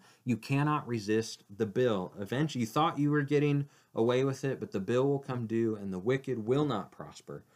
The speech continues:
Only those who know God and live in awe and reverence of him will, uh, be able to enjoy eternity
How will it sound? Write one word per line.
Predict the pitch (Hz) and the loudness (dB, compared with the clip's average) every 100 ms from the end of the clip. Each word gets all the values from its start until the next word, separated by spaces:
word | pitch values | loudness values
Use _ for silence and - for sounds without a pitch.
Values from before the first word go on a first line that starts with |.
| _ _ _ | _ _ _
Only | 131 151 160 | 2 4 4
those | 147 139 135 135 - | 4 2 2 0 0
who | 110 | 0
know | 104 113 131 | 2 2 2
God | 123 110 95 78 82 - _ _ _ _ _ _ _ - | 2 0 0 -4 -8 -14 _ _ _ _ _ _ _ -8
and | 107 104 | -4 0
live | 123 127 117 | 2 2 0
in | 101 | -4
awe | 98 113 117 120 | -2 -2 0 -2
and | 104 98 92 | -2 -4 -2
reverence | 107 113 120 110 | -2 0 -4 -6
of | 101 | -8
him | 95 85 85 95 - _ _ - - _ _ _ _ _ _ _ _ _ | -6 -6 -6 -10 -14 _ _ -20 -20 _ _ _ _ _ _ _ _ _
will, | 98 104 101 104 95 - _ _ - | 0 2 4 2 0 -8 _ _ -4
uh, | 101 92 87 82 | -2 0 0 -4
be | 85 104 | -2 -2
able | 101 113 120 110 | 2 2 2 0
to | - 104 | 0 -4
enjoy | 101 98 90 101 104 90 87 87 92 _ _ _ _ _ _ - - _ _ | -2 -4 -2 0 0 0 -2 -6 -10 _ _ _ _ _ _ -20 -20 _ _
eternity | 107 104 107 107 98 85 85 82 | -8 -6 -2 0 0 -2 -4 -6